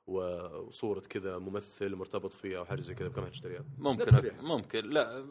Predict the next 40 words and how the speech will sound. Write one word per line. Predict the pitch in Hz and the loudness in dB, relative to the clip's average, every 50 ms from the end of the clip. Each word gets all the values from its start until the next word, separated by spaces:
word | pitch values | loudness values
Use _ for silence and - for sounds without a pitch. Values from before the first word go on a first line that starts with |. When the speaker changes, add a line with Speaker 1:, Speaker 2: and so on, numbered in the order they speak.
| 147 - - - - | -10 -10 -8 -6 -4
Speaker 2:
لا، | 175 180 127 | -4 -4 -2
مو، | 127 156 190 | 0 0 0
مو | 175 143 131 151 190 | 0 0 0 0 0
لدي | 185 147 139 | 2 2 2
الدرجة. | 131 131 170 160 120 107 104 107 | 4 6 6 6 6 6 4 4
أنا | 110 123 | 4 6
ماني | 127 135 139 139 | 6 6 6 6
<laughs> | - - - 160 - - - | 6 4 4 4 6 10 10
يعني | 156 - - - 185 | 10 10 10 8 8
Speaker 1:
نفس | - - - - - | 8 10 10 10 10
الريحة. | - - 131 143 | 10 10 8 8
Speaker 2:
نفس | 143 - - | 8 8 8
الريحة. | 139 131 131 151 156 135 | 8 8 8 8 4 6
طيب، | - 196 180 135 117 143 | 8 10 10 10 10 6
أوكي، | 147 - - 139 | 6 6 6 6
اختلفت | - - - 165 139 123 117 113 - | 6 8 8 8 8 8 6 4 2
على | 123 127 120 | 4 4 4
طول | 110 - 117 104 92 92 | 6 6 6 4 4 2
عندي. | 95 92 95 98 - - - | 0 -2 -4 -8 -10 -2 4
على | 127 139 139 117 | 6 8 8 8
طول. | - 107 95 95 | 8 4 0 0
Speaker 1:
على | 98 98 92 - | 0 -4 -8 -8
طول. | - - 139 127 | -8 -6 -2 -2
Speaker 2:
اختلف، | 120 - - 196 180 - | 4 8 10 10 10 10
يعني | 147 131 127 127 | 8 6 6 6
احتمال | 117 - - 160 147 160 151 | 4 2 4 8 10 10 10
أشتريها. | 123 - - 120 107 98 98 131 - 87 | 10 8 6 4 6 8 8 8 8 6
Speaker 1:
ممتاز. | 85 87 - - 87 - 87 85 - - | -2 -10 -6 -6 -6 -6 -6 -8 -10 -6
إذن | - 92 135 151 151 143 | -4 -2 0 2 2 0
خلينا | - - 123 127 143 160 151 123 - 95 95 95 | 0 -2 -4 -2 -2 2 6 6 6 6 4 -4
أجاوب | 95 113 101 95 92 | -6 -6 -6 -4 -6
على | 92 90 87 | -8 -8 -8
سؤالك | - 92 90 85 85 - | -8 -8 -8 -10 -10 -12
باختصار. | - - - - 92 - - 85 76 - - 104 | -14 -16 -14 -12 -10 -8 -8 -8 -10 -12 -12 -14
Speaker 2:
مم. | 104 101 98 101 - _ _ _ _ - | -14 -16 -16 -18 -20 _ _ _ _ -10
Speaker 1:
الناس | 101 101 104 101 - | -8 -8 -6 -6 -8
اهتمت | 101 - 117 110 104 98 | -6 -4 -4 -4 -4 -4
بالتسويق | 92 90 92 - - 92 - - 117 117 127 135 120 - | -6 -8 -10 -10 -8 -8 -6 -4 -4 -4 -4 -4 -6 -10
لأنه | 101 90 87 90 92 90 90 87 87 87 85 82 85 82 80 - | -10 -10 -8 -8 -8 -8 -8 -8 -8 -8 -8 -8 -8 -10 -10 -10
البراندز | 92 90 82 - 104 107 101 87 85 82 80 - - - - - | -12 -10 -4 -2 -2 0 -2 -2 -6 -8 -8 -4 -4 -4 -4 -4